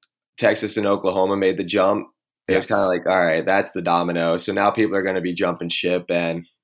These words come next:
Speaker 1: the hard part for us is I hope that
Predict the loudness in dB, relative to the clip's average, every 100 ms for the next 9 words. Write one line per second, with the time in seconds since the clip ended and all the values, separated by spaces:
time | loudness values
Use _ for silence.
0 | _ -4 0 2 0 2 2 2 0 2
1 | 0 -2 0 0 0 -4 -12 _ _ _
2 | _ _ -20 -20 _ -4 -4 2 0 0
3 | 2 4 4 2